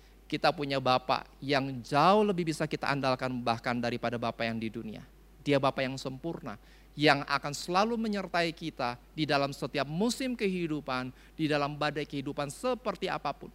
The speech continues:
Jangan takut. Apapun yang teman-teman sedang hadapi di dalam hari-hari ini, apapun yang sedang teman-teman hadapi di dalam hari-hari ini,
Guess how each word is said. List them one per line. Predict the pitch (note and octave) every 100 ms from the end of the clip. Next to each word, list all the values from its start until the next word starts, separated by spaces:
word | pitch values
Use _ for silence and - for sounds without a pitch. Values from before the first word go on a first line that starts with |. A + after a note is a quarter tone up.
| -
Jangan | - C#3+ D3
takut. | D3+ - - - - - - - - - - - - - - -
Apapun | D3 D3+ G3 F3+
yang | F3
teman-teman | F3 E3 D#3 D#3
sedang | E3 D3 C#3+ D3 - - C#3 C3+ -
hadapi | D3 C3+ C#3 C#3 C3 B2+
di |
dalam | B2 B2 B2+
hari-hari | A#2+ A#2+ A2+ G2+ G2
ini, | - - - - - - - -
apapun | - C3+ C#3 C3 - G3+ G#3+ G3
yang | D#3+ D3+
sedang | D#3 C#3+ C#3+
teman-teman | C#3+ C#3+ C#3 C3+ C3+ C3
hadapi | C3 B2+ C3 - C3
di | B2 B2
dalam | A#2+ A#2
hari-hari | A#2 A#2+ C#3 D#3+ D#3+ C#3 B2+ A#2
ini, | A#2